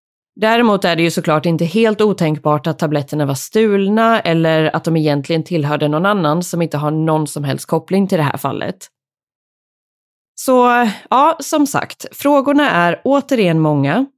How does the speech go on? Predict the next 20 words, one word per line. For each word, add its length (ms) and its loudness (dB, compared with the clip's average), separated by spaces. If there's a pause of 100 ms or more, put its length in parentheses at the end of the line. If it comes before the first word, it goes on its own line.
och 120 -2
svaren 500 0
är 200 -4
få. 360 -4 (500)
Även 300 0
om 160 2
det 100 2
mesta 400 0
givetvis 580 0
tyder 280 -2
på 160 -4
att 140 -4
det 80 -2
faktiskt 380 -6
bara 180 0
var 260 0
en 120 -2 (220)
oerhört 640 -2
tragisk 480 -4
olycka. 560 -2